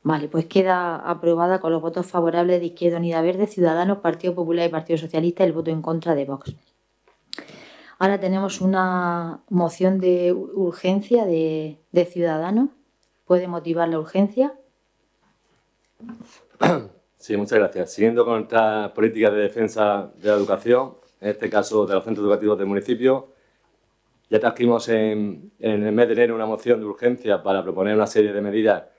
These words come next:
Speaker 2: para intentar que los centros educativos tuvieran toda la misma demanda en el proce-, en el próximo proceso, proceso de escolarización que se inicia el próximo seis de marzo, lunes,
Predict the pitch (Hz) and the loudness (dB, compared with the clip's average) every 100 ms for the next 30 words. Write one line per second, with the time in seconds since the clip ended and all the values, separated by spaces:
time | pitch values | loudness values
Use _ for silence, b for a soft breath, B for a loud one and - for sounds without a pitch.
0 | b b - 104 95 101 95 110 110 101 | b b -2 0 0 -2 0 0 0 -2
1 | 98 107 104 101 95 113 95 - - 98 | -2 0 0 2 2 4 4 -2 -6 0
2 | 107 101 107 104 101 107 101 101 117 101 | 2 2 2 0 0 0 0 0 -2 -2
3 | 82 - _ _ _ _ _ 101 101 - | -6 -10 _ _ _ _ _ 0 0 2
4 | 110 110 113 104 95 113 110 107 104 - | -2 -2 -4 -2 -2 -2 0 0 0 -2
5 | 107 107 107 101 101 98 117 107 110 117 | -2 2 4 4 0 -2 -4 -2 2 2
6 | 104 107 104 101 123 123 104 98 107 110 | 2 0 0 0 0 0 -4 -4 -4 2
7 | 98 85 - - 95 104 104 101 104 117 | 0 0 -10 -10 -4 -2 -2 0 2 2
8 | 120 - 113 120 127 135 131 | 0 0 0 2 0 -2 -4